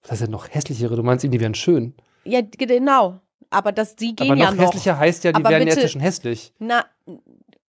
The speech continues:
Speaker 1: Ja.
Speaker 2: <clears throat> So, wir beenden das jetzt.
Speaker 1: <laughs>
Speaker 2: Äh,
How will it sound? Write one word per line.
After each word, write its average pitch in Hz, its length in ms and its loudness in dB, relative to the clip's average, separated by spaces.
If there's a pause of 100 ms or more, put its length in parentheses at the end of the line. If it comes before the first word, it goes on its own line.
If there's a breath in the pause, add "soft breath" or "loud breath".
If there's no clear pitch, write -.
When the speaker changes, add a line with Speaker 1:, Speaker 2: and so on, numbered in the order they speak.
(1120)
Speaker 1:
Ja. 185 200 -2
Speaker 2:
<clears throat> 285 200 2 (560 soft breath)
So, 320 220 0
wir 247 100 2
beenden 269 360 -2
das 220 180 2
jetzt. - 100 2
Speaker 1:
<laughs> - 920 -2
Speaker 2:
Äh, 254 480 4